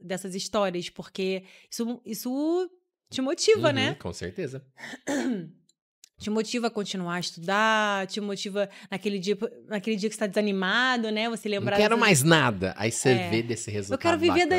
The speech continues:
Speaker 2: bacana.
Speaker 1: da, da, das bijuterias e, <laughs> lá, lá em São Tomé das Letras. <laughs>
Speaker 2: Vender artesanato.
Speaker 1: Artesanato, isso aí. Bem,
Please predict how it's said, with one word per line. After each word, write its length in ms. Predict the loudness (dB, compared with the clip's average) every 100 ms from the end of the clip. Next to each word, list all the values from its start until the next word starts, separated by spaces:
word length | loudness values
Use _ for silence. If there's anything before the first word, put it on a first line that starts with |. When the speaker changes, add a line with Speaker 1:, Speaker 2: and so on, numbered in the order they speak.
| 2
Speaker 2:
bacana. 60 | 4
Speaker 1:
da, 320 | 2 2 -2
da, 300 | 0 0 0
das 220 | 0 -2
bijuterias 960 | 0 0 2 4 6 6 8 6 6 4
e, 140 | 4 4
<laughs> 640 | 4 6 4 2 0 2
lá, 300 | 6 6 8
lá 120 | 6
em 40 | 4
São 160 | 2
Tomé 280 | 4 4 6
das 160 | 6 6
Letras. 540 | 6 6 6 4 4 2
<laughs> 760 | 4 0 4 2 2 2 6
Speaker 2:
Vender 300 | 6 8 8
artesanato. 720 | 8 8 8 8 8 6 6 4
Speaker 1:
Artesanato, 960 | 2 2 4 2 2 2 2 -2 -4 -8
isso 180 | -8 -6
aí. 240 | -6 -8 -12 -20 -20 -20 -20 -20 _
Bem, 380 | 0 2 2 -2